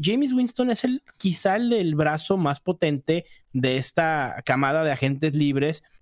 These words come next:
en la posición. Entonces, esto lo hace el quarterback ideal para el sistema de Bruce Arians.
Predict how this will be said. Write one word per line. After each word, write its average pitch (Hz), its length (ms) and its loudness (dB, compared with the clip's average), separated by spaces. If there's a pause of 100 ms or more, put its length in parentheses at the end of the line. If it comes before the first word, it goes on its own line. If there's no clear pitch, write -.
(140)
en 131 200 0
la 131 100 0
posición. 180 500 0
Entonces, 170 440 0
esto 202 400 0 (280)
lo 160 200 2
hace 190 500 0
el 151 220 -2
quarterback 185 460 0
ideal 165 380 2
para 175 140 0
el 143 80 -2
sistema 143 320 -2
de 143 60 0
Bruce 143 240 -2
Arians. 147 260 0